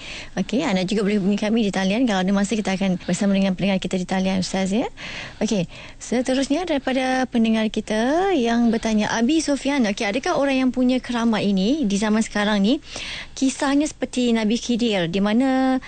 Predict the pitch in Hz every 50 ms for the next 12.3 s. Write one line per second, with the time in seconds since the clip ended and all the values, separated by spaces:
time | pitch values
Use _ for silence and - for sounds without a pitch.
0 | - - - - - 208 214 208 226 226 233 - 269 247 - 247 220 202 196 -
1 | 233 233 226 214 185 214 220 214 220 214 226 254 240 - - 220 190 - - -
2 | - 247 247 262 233 185 156 - - - - - - - - - - 208 226 -
3 | - - 240 240 262 277 285 269 247 240 247 - - 254 233 226 240 - - -
4 | 233 226 220 208 - 220 208 185 208 202 202 196 190 185 202 262 294 262 214 208
5 | 202 214 - - 190 170 180 - - - 320 285 220 202 208 185 202 202 220 220
6 | 220 - - 262 277 254 226 220 202 - 185 196 208 - - 262 254 - - -
7 | - - 214 202 - 214 - 220 208 208 202 208 202 - 226 196 208 175 151 139
8 | - - - - - - - - - - - - - - 135 143 214 226 220 226
9 | 233 240 294 381 427 - - - - - - 202 247 - 294 277 247 247 262 208
10 | 269 285 226 - 214 233 208 226 226 226 233 - - - - - 269 170 208 208
11 | 214 220 220 - 220 - - 247 240 - - - 214 196 208 233 240 247 277 311
12 | 330 294 220 175 175 175